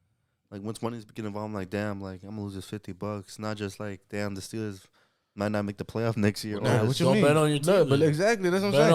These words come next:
Speaker 3: other
Speaker 2: So look,
Speaker 3: teams.
Speaker 2: if you bet fifty bucks on your team to win the game, you're really gonna be into it 'cause you want them to win 'cause you don't wanna lose that fifty.
Speaker 1: Yeah.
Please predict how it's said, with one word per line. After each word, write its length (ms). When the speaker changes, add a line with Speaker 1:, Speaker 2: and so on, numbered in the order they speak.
Speaker 3:
other 100
Speaker 2:
So 80
look, 160
Speaker 3:
teams. 120
Speaker 2:
if 40
you 100
bet 400
fifty 200
bucks 280
on 120
your 80
team 440
to 100
win 140
the 80
game, 480
you're 160
really 220
gonna 180
be 140
into 240
it 100
'cause 140
you 100
want 220
them 120
to 60
win 240
'cause 160
you 80
don't 80
wanna 160
lose 280
that 120
fifty. 340
Speaker 1:
Yeah. 300